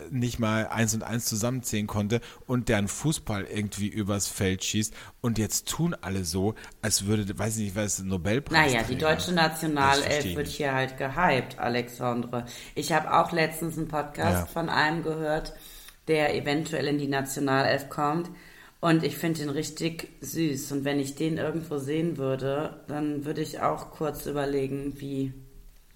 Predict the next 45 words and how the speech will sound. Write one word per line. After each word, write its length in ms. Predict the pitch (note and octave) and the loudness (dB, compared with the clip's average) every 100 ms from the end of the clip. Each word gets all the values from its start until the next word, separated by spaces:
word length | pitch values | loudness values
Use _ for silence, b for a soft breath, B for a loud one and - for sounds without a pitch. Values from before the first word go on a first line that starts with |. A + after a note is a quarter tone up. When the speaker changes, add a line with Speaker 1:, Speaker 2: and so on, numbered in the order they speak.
| - - - | -20 -18 -12
Speaker 2:
wie 100 | C#3+ | -6
verhalte 400 | C#3+ C#3+ C#3 C3 | -4 -2 -2 -4
ich 120 | C3 | -6
mich 220 | C#3 - | -8 -8
jetzt? 380 | - - - - - B B B | -8 -8 -10 -16 -12 B B B
Also, 240 | F#3 F3+ G3+ F3+ - | 4 6 4 2 -4
bei 220 | - D3 D#3 | 0 4 6
mir 180 | E3 | 6
ist 60 | F#3 | 4
es 140 | F3+ | 0
ja 100 | D#3+ | -2
eh 240 | D3 D3+ D#3+ | -2 0 2
nicht 260 | E3+ C#3+ - | 2 -2 -4
so 120 | C3+ | -6
krass, 380 | - B2+ B2+ - | -4 -2 -2 0
aber 240 | C#3+ C#3+ C#3 | 2 2 0
Fußballer 720 | - G#3 G#3+ - D3+ C#3 B2+ | -2 -2 -2 2 4 4 4
haben 140 | C#3 | 2
eine 140 | C#3+ B2 | 2 2
enorme 480 | D3+ D3+ E3 D#3 | 2 2 4 2
Wirkung. 200 | D3+ C#3+ A2+ | 0 0 6
Speaker 1:
Aber 280 | A#2 A2+ G#2 | 8 8 8
wir 200 | D3+ D#3+ | 10 10
Speaker 2:
Also 100 | A#2+ | 8
auch 180 | A2 B2 | 8 8
Speaker 1:
beid-, 20 | |
Speaker 2:
in 160 | D#3+ | 6
Köln. 360 | D#3+ D3+ C3+ - - - - - - | 2 -4 -6 -8 -14 -20 -20 -10 2
Speaker 1:
ja, 180 | C3 | 6
aber 240 | C3+ C#3+ A#2+ | 10 8 10
wir 160 | D#3+ | 8
beide 380 | F3 B2+ C3+ C3+ | 8 8 8 6
haben 140 | B2 C#3 | 4 2
doch 120 | B2+ | 0
dieses 320 | C3 A#2 A2+ | 0 -2 0
Speaker 2:
Nee, 40 | C3 | 2
Speaker 1:
Promi-Ding 640 | C#3 C3+ A#2 G2 F#2+ F#2 | 4 6 4 2 0 0
gar 200 | F2 F2 | 0 0
Speaker 2:
nee, 0 | |
Speaker 1:
nicht, 340 | G#2+ G#2 - | 0 -4 -6
Speaker 2:
nee. 0 | |
Speaker 1:
ne? 220 | G2+ B2+ D3 B B B B B | -2 -2 -4 B B B B B
Wir 180 | A2 A#2+ | 2 4
sind 160 | C#3 | 4
ja, 200 | C#3+ C3 | 6 6